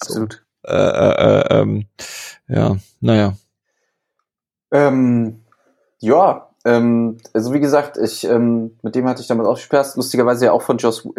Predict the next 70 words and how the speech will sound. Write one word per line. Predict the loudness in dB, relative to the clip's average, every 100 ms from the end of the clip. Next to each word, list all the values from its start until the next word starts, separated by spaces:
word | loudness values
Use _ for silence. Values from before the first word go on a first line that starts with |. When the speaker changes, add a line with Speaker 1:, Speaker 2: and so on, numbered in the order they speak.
| -4
Speaker 2:
Joss | -4 -2
Whedon | -2 -2
gedreht, | 0 0 2
ne? | 0 -2 -4 _ _ _
Speaker 1:
Mhm, | -4 -2
Speaker 2:
Da | -2
schließt | -2 0
Speaker 1:
ja, | -2
Speaker 2:
sich |
Speaker 1:
ja, | 0
Speaker 2:
der | -2
Speaker 1:
genau. | 0
Speaker 2:
Kreis. | -2 0
Wir | 0
Speaker 1:
Da |
Speaker 2:
haben | 2
mit | 2
Speaker 1:
schließt | 2
sich |
der | 2 2
Speaker 2:
Buffy, | 2
Speaker 1:
Kreis. | 2 0
Speaker 2:
wir | -2
haben | -2
mit | 0
Buffy | 0 0 0
angefangen | 0 -2 -2 -4 -4
und, | -4 -4 -4 -2
ähm, | -2 0 -2 -4 -14 _
ich | -4
würde | 2 2
jetzt | 2 -2
ganz | -2
gerne | 0 0
beim | 2 0
Jahr | -2
zweitausendzwölf | -2 -4 -2 -2 0
nur | -2
noch | 0
eine | 0 0
Sache | 0 0 0
erwähnen, | 0 0 -2 -2 -8 -20 -20 -10
weil | -4 0 0 -4
die | -8 -4
nämlich | -2 -2 -4
noch | -4
mit | -4 -4
einer | -4
Geschichte | -2 -4 -4
zu | -14 -8
tun | -6
hat, | -6
die | 0
auch | 0 0
was | -2 -4
mit | -4
meinem | -4
Umzug | -6 -8 -14 -18
zu | -16
tun | -12 -10
hat. | -12 -16 _ _ _
Speaker 1:
Okay, | -4 -2 0
jetzt | 0
bin | -2
ich | -6
gespannt. | -6 -6 -6
Speaker 2:
Und | -6 -4
zwar, | 0 -2
pass | -2 -4
auf. | -6 -12